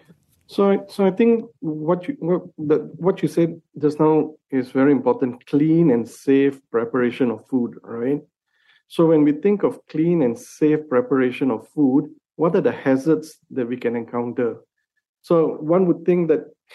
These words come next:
hand hygiene would, would, would, would be the most important thing. And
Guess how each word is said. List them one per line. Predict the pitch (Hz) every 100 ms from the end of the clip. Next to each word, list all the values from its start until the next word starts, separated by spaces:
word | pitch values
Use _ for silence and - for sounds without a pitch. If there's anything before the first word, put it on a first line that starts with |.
| -
hand | 165 165
hygiene | - 135 131 123 139 180 135 110 110 - -
would, | 131 131 - -
would, | 135 127 127 123 123
would, | 131 127 _
would | 127 127 123
be | 135
the | 127
most | 139 147
important | 120 107 117 143 131 135
thing. | 117 113 _ _ _ _ _ _ _ -
And | 139 139